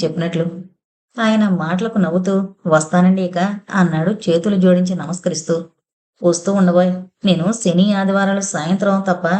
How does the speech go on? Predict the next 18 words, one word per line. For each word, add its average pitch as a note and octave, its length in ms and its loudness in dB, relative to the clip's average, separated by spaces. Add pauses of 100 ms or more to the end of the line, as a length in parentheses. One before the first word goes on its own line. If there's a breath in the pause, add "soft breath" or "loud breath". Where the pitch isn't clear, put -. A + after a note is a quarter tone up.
(200)
మిగతా F3+ 260 -2
రోజులు G3+ 280 0
ఇంట్లోనే F#3+ 420 0
ఉంటాను. E3+ 440 -2 (420)
ఎప్పుడైనా A3+ 380 2
తీరిక A#3+ 340 -4
దొరికినప్పుడు G3+ 500 0
వస్తూ G#3 380 -2
ఉండు, G#3+ 260 2 (100)
ఆడదాం," E3+ 380 -2 (220)
అన్నారు D#3+ 360 0
ఉత్సాహంగా. E3 680 0 (1040 soft breath)
"అలాగేనండి," F3 760 0
అన్నాడు. D#3 500 -4 (580)
ఇంతలో G#3+ 400 0
శ్రీలక్ష్మి A3 540 -2
లోపల F3+ 340 0
నుండొస్తూ, G#3+ 560 0